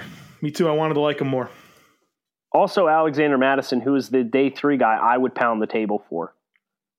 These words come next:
Speaker 2: Uh, he's, he's really fun. Uh, he's got a nice secondary burst to him when he comes up onto the second level. Uh,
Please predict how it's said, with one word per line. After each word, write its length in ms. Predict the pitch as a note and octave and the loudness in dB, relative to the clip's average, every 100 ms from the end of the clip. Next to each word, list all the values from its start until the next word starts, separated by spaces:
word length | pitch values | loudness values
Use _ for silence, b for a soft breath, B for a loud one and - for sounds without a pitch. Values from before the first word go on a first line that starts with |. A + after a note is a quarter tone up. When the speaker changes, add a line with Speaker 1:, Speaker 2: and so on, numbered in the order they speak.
| _ _ | _ _
Speaker 2:
Uh, 360 | A2+ A2 G#2+ G#2 | 0 2 2 0
he's, 520 | G2+ D3+ F3 D#3+ - _ | 0 0 0 -2 -6 _
he's 520 | - D#3 E3 E3+ - - | -8 -2 0 -2 -6 -8
really 460 | A#2 C3+ C#3+ B2 A2+ | -2 0 2 2 -2
fun. 480 | - - A2 F#2+ F2+ _ _ _ _ _ - | -4 -2 0 -2 -8 _ _ _ _ _ -4
Uh, 80 | A2 | -2
he's 180 | A#2+ | -2
got 160 | - B2 | -2 0
a 40 | |
nice 440 | A2+ B2 C#3+ - - _ - | 2 0 -2 -6 -18 _ -18
secondary 520 | - C#3+ C#3+ C#3 C3+ | -4 -2 0 0 0
burst 320 | A2+ B2+ - - | 0 -2 -2 -2
to 60 | |
him 60 | C3+ | 0
when 100 | A#2+ | 0
he 60 | |
comes 280 | A2+ B2+ A#2+ | -2 -2 0
up 160 | B2 - | -2 0
onto 180 | B2 A2+ | -2 -2
the 80 | |
second 360 | A2+ C3 A#2 A2+ | -2 -2 -2 0
level. 380 | A#2 A#2 A#2 - b b b b _ | 0 0 -2 -4 b b b b _
Uh, 540 | A2 G#2+ G#2 G2+ G2+ | 0 2 2 2 0